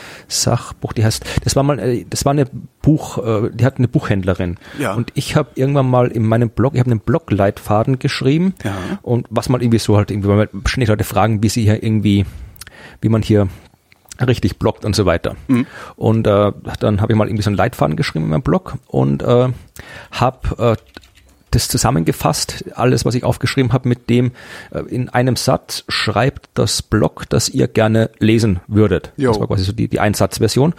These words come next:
Speaker 1: Und, äh, diese Petra, deren Nachname mir jetzt immer noch nicht einfällt,
Speaker 2: Ist das hier
Speaker 1: was aber auch egal
Speaker 2: elementares
Speaker 1: ist.
Speaker 2: Lesen?
Speaker 1: Genau, das ist elementares Lesen.
Speaker 2: Okay.
Speaker 1: Und die hat dann das, das quasi zum, zum Anstoß genommen, halt einfach gesagt, sie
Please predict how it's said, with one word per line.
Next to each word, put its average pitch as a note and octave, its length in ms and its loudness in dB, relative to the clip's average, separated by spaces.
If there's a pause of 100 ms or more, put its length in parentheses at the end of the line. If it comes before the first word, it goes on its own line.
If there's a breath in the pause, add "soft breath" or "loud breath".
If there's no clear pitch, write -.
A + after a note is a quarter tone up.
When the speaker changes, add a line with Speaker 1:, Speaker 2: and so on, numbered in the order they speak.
(280 loud breath)
Speaker 1:
Und, A#2 260 -2
äh, A2+ 80 -2
diese B2 440 2 (540 loud breath)
Petra, - 300 -2
deren G2+ 260 2
Nachname A2 360 0
mir G2 120 0
jetzt F#2+ 120 -4
immer D3 180 2
noch F#2+ 80 2
nicht F#2+ 180 -2
einfällt, G#2+ 300 -2
Speaker 2:
Ist - 140 -4
das B2+ 80 -4
hier - 100 -6
Speaker 1:
was D3+ 120 0
aber A2 100 4
auch - 40 2
egal B2+ 180 0
Speaker 2:
elementares E3+ 160 2
Speaker 1:
ist. A2 40 -4
Speaker 2:
Lesen? C#3 400 -4 (460)
Speaker 1:
Genau, A#2 180 4
das A2+ 120 0
ist C3 60 -2
elementares B2+ 520 2
Lesen. G2+ 280 2
Speaker 2:
Okay. - 180 -6
Speaker 1:
Und - 160 -2
die D#3+ 40 4
hat D#3+ 100 0
dann C3+ 120 -2
das, C#3 100 0
das - 220 -2
quasi B2 260 0
zum, C3+ 260 -2
zum - 220 -6 (140)
Anstoß - 1040 -4
genommen, B2+ 400 2
halt B2+ 140 0
einfach C3+ 160 0
gesagt, C3 200 -2
sie C3 100 -8